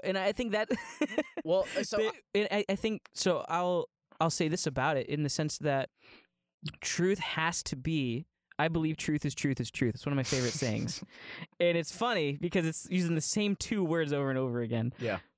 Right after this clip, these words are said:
Speaker 1: But if it's true in one area, it's true in every area. And if it's not, it's not truth. Because truth has to be coherent.
Speaker 2: Augustine's, "All truth is God's truth."
Speaker 1: <laughs> Yeah.
Speaker 2: Amen. All right.
Speaker 1: Yeah.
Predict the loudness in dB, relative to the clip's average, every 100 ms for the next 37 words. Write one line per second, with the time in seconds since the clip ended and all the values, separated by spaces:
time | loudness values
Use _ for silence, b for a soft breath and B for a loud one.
0 | _ 0 0 0 -2 -4 -4 -4 0 2
1 | 2 2 2 0 0 0 0 0 -4 0
2 | 0 2 0 0 0 0 2 2 2 0
3 | -2 0 0 0 0 -2 0 2 2 0
4 | -6 -18 B B -6 0 0 0 -2 0
5 | 0 -2 0 0 0 -2 -2 0 -2 -2
6 | -2 0 0 -2 -10 0 2 2 2 -2
7 | 0 0 0 -6 -4 0 0 0 -2 -4
8 | -6 _ -2 0 0 -2 -2 -4 -2 -2
9 | -2 -6 -6 -8 -2 0 0